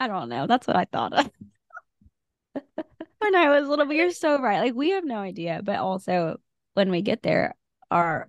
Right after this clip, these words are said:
focus will solely be on Jesus. That's so good. And we can. You're so right. We can practice that now. This is hilarious. Obviously, you guys don't, <laughs> can't see this, but Rizal literally just sprinted out of the room because she <laughs> had to go to the bathroom.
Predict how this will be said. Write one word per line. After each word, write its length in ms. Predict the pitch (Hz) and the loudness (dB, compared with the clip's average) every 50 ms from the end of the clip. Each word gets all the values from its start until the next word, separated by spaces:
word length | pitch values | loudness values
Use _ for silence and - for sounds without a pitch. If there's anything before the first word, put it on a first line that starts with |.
| _ _ | _ _
focus 300 | - 175 - - - - | -4 -4 -2 -4 -6 -6
will 80 | - - | -8 -8
solely 280 | - - - - - | -6 -6 -6 -6 -6
be 120 | - - - | -6 -6 -4
on 120 | - - | -4 -4
Jesus. 280 | - - - - - - | -4 -4 -2 -4 -2 0
That's 200 | - 185 190 - | 0 0 0 2
so 160 | - 185 175 | 2 4 4
good. 140 | - - - | 4 4 4
And 180 | - 208 202 | 4 2 2
we 100 | 202 208 | 2 0
can. 340 | 190 - - - - - - - | -2 -2 -2 -2 -2 -4 -6 -4
You're 160 | - 185 185 | -2 -2 -2
so 160 | 175 - - | 0 0 0
right. 200 | - - - - | 2 2 2 4
We 80 | - 185 | 4 4
can 140 | - 208 185 | 4 4 2
practice 280 | - - - - 196 - | 0 -2 -4 -4 -6 -6
that 160 | - - - | -6 -6 -6
now. 240 | - - - 190 196 - _ _ _ _ _ _ _ _ _ _ _ | -6 -6 -6 -6 -8 -10 _ _ _ _ _ _ _ _ _ _ _
This 180 | 226 269 247 247 | 6 6 8 8
is 100 | 247 247 | 6 6
hilarious. 520 | 262 226 220 208 202 202 196 190 208 - | 8 8 8 8 8 8 8 6 6 6
Obviously, 360 | - 170 202 208 226 - 202 | 4 4 4 4 4 4 4
you 100 | 202 196 | 4 6
guys 200 | 175 190 180 180 | 6 6 4 4
don't, 180 | - 180 160 - - - | 2 -2 -2 -2 2 2
<laughs> 400 | 277 359 359 339 349 - - - | 4 4 6 4 2 0 0 -2
can't 300 | - 226 214 196 - - | -2 0 0 -2 -4 2
see 220 | - 269 320 311 | 4 6 8 8
this, 180 | - 202 240 - | 6 6 4 2
but 100 | 254 202 | 2 2
Rizal 400 | 190 190 220 214 226 220 220 208 | 2 0 2 2 4 4 4 2
literally 380 | 226 240 269 302 320 349 339 302 | 4 4 6 6 6 4 4 0
just 140 | 339 339 - | -2 -4 -6
sprinted 440 | - - 262 269 285 311 349 370 294 | -2 2 2 2 2 4 4 4 6
out 280 | 285 285 285 269 254 262 | 6 6 8 6 6 4
of 40 | 247 | 2
the 100 | 285 277 | 0 0
room 300 | 277 277 277 269 269 262 - _ _ _ _ _ _ | 0 -2 -4 -6 -6 -8 -12 _ _ _ _ _ _
because 180 | 196 240 294 - | -2 -2 -2 0
she 60 | 277 285 | 2 2
<laughs> 40 | |
had 100 | 381 339 | 2 2
to 360 | - 480 523 - - 659 605 - _ | 2 0 0 0 -2 -4 -6 -4 _
go 80 | - 427 | -2 0
to 140 | 466 466 440 | 2 0 0
the 60 | 466 381 | 0 2
bathroom. 500 | 381 359 392 415 415 415 392 392 392 381 | 4 4 4 4 4 2 0 -2 -2 -4